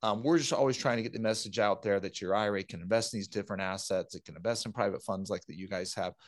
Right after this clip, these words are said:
We have a tremendous amount of resources at our company, Directed I R A, and an amazing team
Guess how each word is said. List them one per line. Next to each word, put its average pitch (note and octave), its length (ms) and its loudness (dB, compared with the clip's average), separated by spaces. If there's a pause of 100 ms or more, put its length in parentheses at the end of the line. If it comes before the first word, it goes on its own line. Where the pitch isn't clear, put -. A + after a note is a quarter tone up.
(340)
We B2+ 140 0
have A#2+ 160 4
a G#2+ 60 0
tremendous G#2+ 500 -4
amount G#2+ 160 -2
of F#2 120 -8
resources G2+ 600 -2
at F#2 60 0
our G2+ 100 2
company, G2+ 420 -6
Directed F#2+ 420 -2
I G2 200 0
R F#2+ 100 -2
A, F#2 160 -2
and F#2 100 -6
an F2 120 -10
amazing G2+ 560 -4
team F#2 360 -6